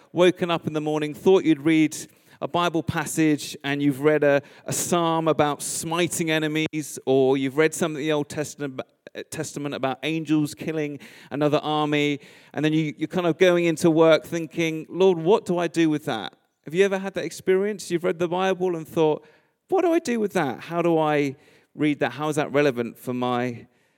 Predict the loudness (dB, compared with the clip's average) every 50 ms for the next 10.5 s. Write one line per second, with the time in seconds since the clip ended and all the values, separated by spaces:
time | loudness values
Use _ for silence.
0 | _ -6 -6 -4 -4 -4 -6 -8 -10 -12 -14 -18 -18 -20 -20 _ _ _ _ _
1 | _ _ _ _ _ _ _ _ _ _ _ -18 -12 -6 -2 0 0 0 0 -2
2 | -4 -4 -6 -8 -6 -6 -6 -6 -8 -10 -12 _ _ _ _ _ _ -4 -2 -2
3 | -2 -2 -4 -8 -10 -8 -8 -8 -8 -10 -14 _ _ _ _ _ _ _ -4 -2
4 | -2 -2 -2 -2 -4 -2 0 0 2 2 0 0 -2 -4 -6 -6 -6 -8 -12 -14
5 | -14 -12 -12 -12 -10 -10 -8 -8 -8 -8 -8 -6 -6 -4 -2 -2 -2 -2 -4 -8
6 | -10 -10 -8 -6 -4 -6 -6 -6 -8 -10 -10 -10 -10 -12 -12 -12 -12 -12 -14 -16
7 | -14 -10 -8 -8 -6 -6 -8 -8 -10 -10 -12 -14 -14 -14 -14 -14 -16 -18 _ _
8 | _ _ _ _ _ _ _ _ _ _ _ 0 0 2 2 2 0 -2 -2 -4
9 | -4 -4 -6 -8 -8 -8 -6 -4 -4 -4 -4 -6 -8 -8 -8 -8 -10 -12 -12 -14
10 | -16 -16 -14 -14 -14 -14 -14 -14 -12